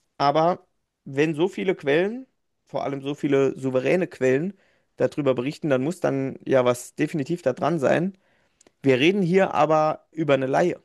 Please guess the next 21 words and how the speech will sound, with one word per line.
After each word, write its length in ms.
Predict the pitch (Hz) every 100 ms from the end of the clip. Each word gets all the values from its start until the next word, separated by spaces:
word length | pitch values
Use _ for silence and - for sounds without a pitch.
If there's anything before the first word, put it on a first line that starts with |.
| _
Wir 180 | - 131
reden 200 | 151 175
über 160 | 170 151
eine 120 | 131
Leihe 300 | 131 147 208
bis 320 | 180 170 -
Saisonende 760 | 135 127 131 180 - 127 165 254 _ _ _ _
ohne 240 | 180 233 208
eine 260 | 175 143
Ausstiegsklausel. 1000 | 135 226 - 135 - - 131 127 120 - - _ _ _ -
Was 180 | 127
ist 180 | 170 -
das 180 | 160 -
bitte 380 | 208 208 214 220 _ _ _ _
für 180 | - 175
ein 100 | 156
Transfer, 460 | 147 131 202 214 - -
wenn 140 | 135
der 140 | 127
zustande 420 | 123 123 131 127 -
kommt? 280 | 196 -